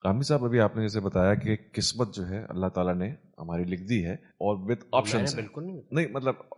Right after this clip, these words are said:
Speaker 1: قسمت لکھی ہے تو with options ہے کہ میں یہ کروں گا تو ایسا ہوگا، یا یہ کروں گا تو اس کا یہ نتیجہ ہوگا،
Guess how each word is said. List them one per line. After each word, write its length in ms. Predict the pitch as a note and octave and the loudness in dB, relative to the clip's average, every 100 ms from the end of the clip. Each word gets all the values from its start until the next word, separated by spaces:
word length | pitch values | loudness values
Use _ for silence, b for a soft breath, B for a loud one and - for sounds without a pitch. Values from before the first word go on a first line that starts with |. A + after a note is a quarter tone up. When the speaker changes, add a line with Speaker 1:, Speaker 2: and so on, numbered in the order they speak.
| E2+ - | -14 -2
Speaker 1:
قسمت 320 | B2+ C3+ C#3 | -2 0 0
لکھی 280 | C3+ C#3 E3 | 0 0 2
ہے 40 | |
تو 80 | D#3 | 4
with 220 | C3 C3+ | 2 2
options 420 | A#2 A#2+ D3 B2+ | 2 2 0 0
ہے 100 | G2+ | -2
کہ 240 | F#2+ G#2 G#2+ | -4 -6 -6
میں 140 | G#2+ | -4
یہ 160 | G#2+ B2 | 0 0
کروں 300 | B2 A#2 A2+ | 0 0 -2
گا 40 | |
تو 100 | A2 | -2
ایسا 220 | G#2 G2+ | 0 0
ہوگا، 280 | G2 G2 G2+ - _ _ _ _ | -4 -4 -8 -12 _ _ _ _
یا 180 | G2 | -8
یہ 200 | F#2 F#2+ G#2+ | -6 -4 -4
کروں 200 | G#2+ G#2 | -4 -4
گا 60 | G#2 | -2
تو 80 | G#2 | -4
اس 120 | - | -4
کا 60 | |
یہ 180 | G2 G2 | -4 -2
نتیجہ 340 | G2 F#2 F2 F2+ | -4 -6 -4 -2
ہوگا، 320 | F2 E2+ | -2 -4